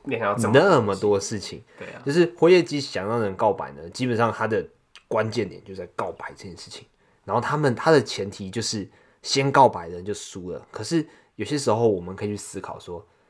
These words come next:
Speaker 2: 那两个人都不告白，那到底谁赢呢？
Speaker 1: 嗯，没有，就没有谁输谁赢啊。
Speaker 2: 当然剧情发展是怎么样，我们还不知道啊。但是如果他们就这样子互相不告白，然后一直到高中毕业，然后到最后分道扬镳，这个结局难道是好的结局吗？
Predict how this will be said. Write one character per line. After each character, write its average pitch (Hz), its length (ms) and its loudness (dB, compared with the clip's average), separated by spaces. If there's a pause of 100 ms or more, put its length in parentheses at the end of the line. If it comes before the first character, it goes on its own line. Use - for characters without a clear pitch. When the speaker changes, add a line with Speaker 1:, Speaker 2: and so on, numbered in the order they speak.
(360)
Speaker 2:
那 143 340 2
两 98 240 -4
个 101 80 -2
人 101 100 2
都 110 120 6
不 107 120 -4
告 95 220 0
白， - 260 -12 (140)
那 135 80 -6
到 127 140 4
底 95 120 -4
谁 95 300 -4
赢 92 220 -6
呢？ 87 120 -10 (220)
Speaker 1:
嗯， 104 480 -10
没 104 80 -4
有， 120 140 2
就 127 100 -4
没 123 80 -2
有 107 80 0
谁 104 160 -10
输 98 140 -14
谁 95 180 -14
赢 92 140 -16
啊。 - 160 -20
Speaker 2:
当 190 120 4
然 127 280 2
剧 147 160 -2
情 98 360 -8 (120)
发 113 180 0
展 87 160 -6
是 95 80 -14
怎 87 80 -14
么 78 80 -16
样， 90 180 -10
我 95 60 -10
们 92 100 -6
还 92 80 -10
不 98 140 -10
知 - 180 -14
道 90 120 -4
啊。 76 120 -8
但 123 140 0
是 147 60 4
如 117 120 -2
果 117 80 2
他 113 140 0
们 110 160 0
就 104 100 -2
这 110 80 -2
样 95 160 -2
子 90 160 -14 (280)
互 120 160 -2
相 98 180 -4
不 92 80 -12
告 92 140 -2
白， 69 240 -8
然 - 20 -16
后 87 140 -10
一 101 40 -16
直 92 160 -14
到 90 240 -6 (140)
高 92 140 -4
中 92 180 -8
毕 87 180 -14
业， 87 240 -10
然 90 80 -18
后 95 200 -6
到 98 180 -6
最 95 100 -4
后 92 80 -2
分 90 200 -10
道 90 100 -8
扬 85 240 -14
镳， 87 180 -14 (460)
这 123 100 -2
个 110 60 0
结 101 240 -2
局 98 240 -6
难 98 160 -4
道 107 100 0
是 113 140 0
好 95 180 -2
的 92 80 0
结 95 160 -2
局 101 140 -4
吗？ 143 220 2